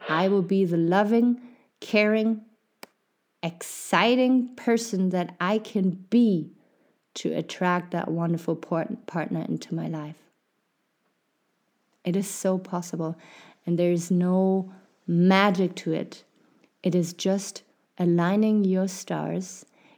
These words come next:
and aligning your thoughts. Thank you so much for listening. This episode was very dear to me,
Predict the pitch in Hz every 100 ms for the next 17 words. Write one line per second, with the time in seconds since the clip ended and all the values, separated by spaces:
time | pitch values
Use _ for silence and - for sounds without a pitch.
0 | _ 180 170 170 165 185 - _ 185 175
1 | 170 180 196 202 196 202 - _ 175 160
2 | 170 180 180 - 185 180 - - - -
3 | - _ _ _ _ _ _ _ _ _
4 | _ _ _ _ _ _ _ _ _ _
5 | _ _ _ - 185 180 185 - 175 165
6 | - 160 165 165 165 - 175 - _ _
7 | _ _ _ - 170 170 - - - _
8 | _ _ - 202 196 208 202 190 196 185
9 | - - 196 196 196 170 202 196 - 202
10 | 190 196 196